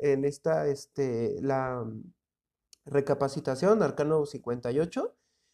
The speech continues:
Esta es una carta que me está diciendo que esta persona está, pues, eh, pre-, preocupada por algo, por algo que puede pasar, por algo que todavía, este, le está rondando por ahí,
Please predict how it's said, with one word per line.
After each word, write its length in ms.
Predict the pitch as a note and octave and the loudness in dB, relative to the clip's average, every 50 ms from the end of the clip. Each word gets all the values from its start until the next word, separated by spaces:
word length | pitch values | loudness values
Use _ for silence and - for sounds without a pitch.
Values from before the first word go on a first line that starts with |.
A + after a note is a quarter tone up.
| _ _ _ _ _ | _ _ _ _ _
Esta 240 | - D#3+ D#3+ - G3+ | 4 6 8 8 6
es 80 | F3 G3+ | 8 8
una 220 | G#3+ G#3 G#3 G3+ | 8 8 6 8
carta 480 | G#3 G#3+ G3 F#3 - - G3 G#3 G#3 G#3 | 8 6 6 6 4 2 2 2 0 2
que 140 | F3+ D3+ C3+ | 2 2 4
me 100 | C3 C3 | 2 0
está 200 | C3 - F3+ E3+ | 2 4 4 6
diciendo 760 | F3+ F3 F3 - G#3 F3+ E3+ D#3 D3 D3 D3 D3 C#3+ - _ _ _ _ _ _ _ _ _ _ | 6 2 6 6 6 6 6 6 6 6 6 6 4 2 _ _ _ _ _ _ _ _ _ _
que 380 | _ - C#3 C#3 C#3 C#3 C#3 C#3 | _ 6 8 8 10 8 8 6
esta 240 | C#3 C#3 - E3+ - | 4 4 2 0 4
persona 600 | - D#3 D3+ D3 F3 E3+ D3+ D3+ D3+ D#3+ E3 E3 | 4 4 4 4 2 2 4 6 4 4 4 2
está, 920 | - - B2 C3 B2+ B2+ - - - C#3+ C#3 C#3+ C#3+ C#3+ C#3+ C#3+ C#3 C#3 - | 0 0 -2 -2 -2 -4 -8 0 4 4 4 6 4 2 2 2 0 -2 -2
pues, 840 | - B2+ A#2 A2 F2 D2 D#2 - - - - - - - - - _ _ _ _ _ _ _ _ _ _ _ _ _ - | -2 0 0 0 0 -2 -6 -10 -12 -16 -18 -18 -20 -20 -20 -20 _ _ _ _ _ _ _ _ _ _ _ _ _ 0
eh, 400 | - C#3+ C#3 C#3 C3 C3 C3 - - | 2 4 4 4 4 2 -2 -4 0
pre-, 140 | C#3+ E3 - | 0 0 4
preocupada 680 | - E3+ D#3+ D#3+ D#3+ F3+ F3+ F3+ G3+ G3 G3+ G#3+ G#3 G#3+ | 6 6 6 6 6 4 4 6 6 8 8 8 6 8
por 240 | F3+ D#3 D#3 D3+ | 8 8 8 10
algo, 440 | D#3+ E3+ F3 F3 E3+ D3+ D3 C#3+ C#3+ | 8 8 6 6 6 8 6 6 6
por 180 | - D3+ D#3 D#3 | 6 6 8 8
algo 240 | D#3+ F3 F3 F#3+ F3+ | 8 8 6 4 4
que 140 | - - | 4 0
puede 300 | - - E3 E3 E3+ E3+ | 4 8 8 8 8 6
pasar, 520 | E3+ - C#3 C3+ - - C#3+ C#3+ C#3 - - _ _ _ _ _ _ _ _ _ | 2 -2 -6 -4 0 0 0 0 0 -2 -10 _ _ _ _ _ _ _ _ _
por 220 | _ C3 C#3+ D3 D3+ | _ 8 10 10 10
algo 400 | D#3+ E3 E3+ E3 F3 F3 E3+ F3 | 10 8 8 6 6 4 4 4
que 120 | - D3 | 0 -2
todavía, 800 | C#3 - F3+ F3+ F3+ F3 E3+ E3 E3 E3+ E3+ E3+ E3+ E3 E3+ D#3+ | 4 6 6 8 8 6 6 6 6 6 6 6 6 6 4 4
este, 1120 | D3+ C#3+ C#3 C#3 - - _ D3 C#3 C#3 C#3 C3+ C3+ C3 C3 C3+ C3 C3 C3 C3 C3 B2+ B2+ | 4 2 0 0 -4 -8 _ 0 2 2 4 4 2 0 0 -2 -2 -4 -4 -4 -4 -2 0
le 120 | C3+ C3+ | 0 0
está 180 | C3+ - F3+ E3+ | 4 8 8 8
rondando 560 | E3 F3+ F3+ F3 E3+ F3 F3+ F3 F3 F3 F3 | 10 8 6 6 6 4 4 4 2 2 4
por 160 | F3 E3 D#3 | 4 6 8
ahí, 500 | E3 F#3 G#3 A3+ A#3+ B3 B3 B3 - | 8 8 6 4 4 2 0 -4 -8